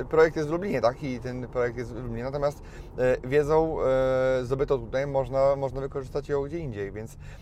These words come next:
jeżeli ktoś by chciał, to, to może jak najbardziej zgłosić się do nas, e, i zainwestować. Link jest, myślę, że w opisie damy link, długa dwa p l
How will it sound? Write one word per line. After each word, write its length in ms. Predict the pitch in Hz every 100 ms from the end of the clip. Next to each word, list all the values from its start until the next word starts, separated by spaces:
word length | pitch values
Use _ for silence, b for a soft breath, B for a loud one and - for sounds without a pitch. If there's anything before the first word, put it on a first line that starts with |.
| B
jeżeli 160 | 120 131
ktoś 160 | 147 139
by 100 | 139
chciał, 360 | - 123 135 - b b -
to, 540 | 131 127 127 127 127 120 -
to 120 | - 135
może 320 | 139 143 135
jak 120 | 135
najbardziej 420 | 135 131 127 131
zgłosić 380 | 120 127 - 131
się 140 | -
do 120 | 123 127
nas, 340 | 139 165 -
e, 40 | - 123 120 120 117
i 300 | 120 120 120
zainwestować. 720 | 120 127 123 - 113 135 - -
Link 240 | 123 131 117
jest, 200 | 117 -
myślę, 240 | 120 123
że 80 | 117
w 60 |
opisie 380 | 117 135 123 117 - b b
damy 200 | 120 123
link, 240 | 120 127 -
długa 340 | 117 120 120
dwa 300 | 110 110 117 107 71 _
p 200 | 107 110
l 140 | 139